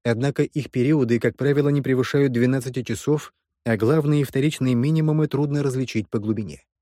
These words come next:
Эти системы состоят из пары почти одинаковых, почти соприкасающихся эллипсоидальных звёзд. У затменных систем из числа очень тесных пар, помимо геометрической переменности, обнаруживаются явления, связанные с потерей вещества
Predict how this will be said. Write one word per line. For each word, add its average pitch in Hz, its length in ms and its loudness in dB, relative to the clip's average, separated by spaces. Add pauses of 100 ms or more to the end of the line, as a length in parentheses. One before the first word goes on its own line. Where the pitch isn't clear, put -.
(480)
Эти 120 220 -2
системы 135 440 -4
состоят 120 500 0
из 117 140 -2
пары 127 280 2
почти 131 320 0
одинаковых, 127 600 0 (200)
почти 113 340 -4
соприкасающихся 156 1040 -2
эллипсоидальных 113 760 -2
звёзд. - 440 -14 (960)
У 139 100 2
затменных 123 560 0
систем 135 460 0
из 120 100 0
числа 131 320 -2
очень 127 260 0
тесных 117 440 -2
пар, 139 240 0 (260)
помимо 160 360 4
геометрической 151 760 0
переменности, 143 640 0
обнаруживаются 151 680 2
явления, 139 600 0
связанные 147 540 2
с - 100 -6
потерей 135 400 -2
вещества 110 640 0